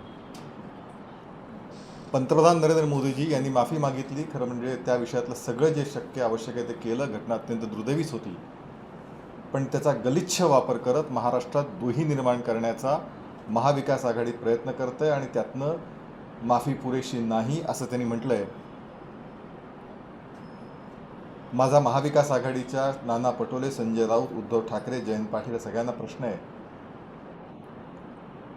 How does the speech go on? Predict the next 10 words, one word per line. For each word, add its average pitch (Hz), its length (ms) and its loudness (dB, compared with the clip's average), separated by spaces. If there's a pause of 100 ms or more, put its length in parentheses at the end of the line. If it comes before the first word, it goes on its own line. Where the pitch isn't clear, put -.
(420)
पंडित 156 340 6
नेहरूंनी 147 440 6 (1300)
छत्रपती 160 360 6
शिवाजी 143 360 6
महाराजांबद्दल 135 420 4
अत्यंत 185 540 2
वाईट 147 300 6
उद्गार 127 260 2
काढले 117 320 2
होते, 131 260 0